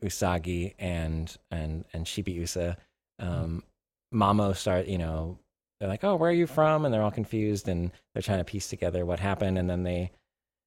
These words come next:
they don't learn at first, but then Mamo has, like, a immediate connection with her, and so he's, like, you know, helping her out and, you know, giving her special attention. And Usagi, who's still a middle schooler,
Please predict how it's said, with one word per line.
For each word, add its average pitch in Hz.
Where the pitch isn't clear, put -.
they 139
don't 185
learn 127
at 110
first, 104
but 101
then 107
Mamo 117
has, 104
like, 98
a 90
immediate 98
connection 95
with 101
her, 110
and 104
so 95
he's, 90
like, 85
you 98
know, 82
helping 104
her 104
out 104
and, 87
you -
know, 110
giving 110
her 107
special 107
attention. 101
And 95
Usagi, 95
who's 113
still 117
a 123
middle 147
schooler, 101